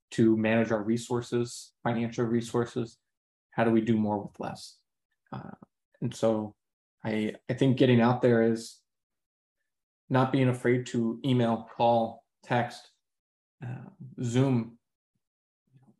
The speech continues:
LinkedIn. I do a lot of work on LinkedIn. And so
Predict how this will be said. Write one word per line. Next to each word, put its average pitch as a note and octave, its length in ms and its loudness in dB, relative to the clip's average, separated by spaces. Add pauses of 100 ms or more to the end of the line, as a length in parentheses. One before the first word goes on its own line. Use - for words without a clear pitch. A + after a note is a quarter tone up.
(140)
LinkedIn. C3+ 520 0
I A#2+ 120 0
do A#2+ 200 -2
a - 20 0
lot A2+ 500 -4
of A2 120 -4
work A2+ 260 -6
on A2 100 -2
LinkedIn. A#2 520 -6 (840)
And B2 120 -12
so A#2 400 -2